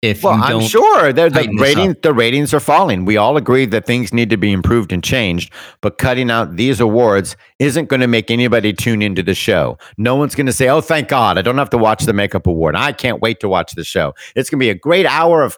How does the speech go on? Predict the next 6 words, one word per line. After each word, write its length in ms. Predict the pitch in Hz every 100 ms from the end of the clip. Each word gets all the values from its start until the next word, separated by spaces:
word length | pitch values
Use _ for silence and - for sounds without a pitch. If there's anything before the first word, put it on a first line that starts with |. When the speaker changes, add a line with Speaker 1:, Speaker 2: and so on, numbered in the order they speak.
| -
Speaker 2:
comedy 680 | 127 196 196 147 87 64 - _ -
from, 300 | 131 123 117
you 80 | 139
know, 120 | 110
James 300 | 143 160 123
Corden 420 | 156 139 87 65